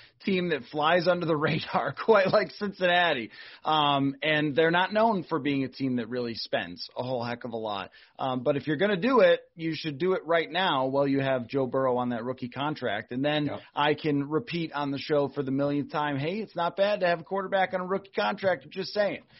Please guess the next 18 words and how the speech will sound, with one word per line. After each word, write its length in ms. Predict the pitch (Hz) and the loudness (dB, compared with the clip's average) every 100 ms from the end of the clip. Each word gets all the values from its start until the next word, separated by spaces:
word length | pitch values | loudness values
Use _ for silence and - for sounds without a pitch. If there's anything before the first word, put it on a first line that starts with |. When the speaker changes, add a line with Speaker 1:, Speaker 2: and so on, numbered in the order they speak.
| - _ - | -20 _ -6
Speaker 1:
Uh, 160 | 127 | 0
Speaker 2:
No, 300 | 127 285 226 - | 4 4 2 -4
Speaker 1:
but 120 | 123 | -4
Speaker 2:
I 120 | 147 | 2
mean, 160 | 180 214 | 4 6
that, 160 | 226 208 - 131 147 | 4 0 -8 -6 2
that 200 | 185 226 | 4 4
was 160 | 233 | -2
the 140 | 180 202 | 0 2
initial 640 | 156 156 180 - 175 143 | 2 0 -2 0 4 4
model, 500 | 131 147 139 113 98 | 4 4 4 0 -4
right? 380 | 98 117 143 143 | -2 2 2 2
The 140 | 139 | -2
Seattle 680 | 113 - 127 120 120 120 120 | -8 -8 -4 0 0 0 0
model, 540 | 120 117 117 117 113 | 0 0 0 -2 -4
the 100 | 110 | -6
Rams 420 | 104 113 113 113 110 | -4 0 0 -2 -4
model, 480 | 110 107 113 110 | -4 -2 -2 -4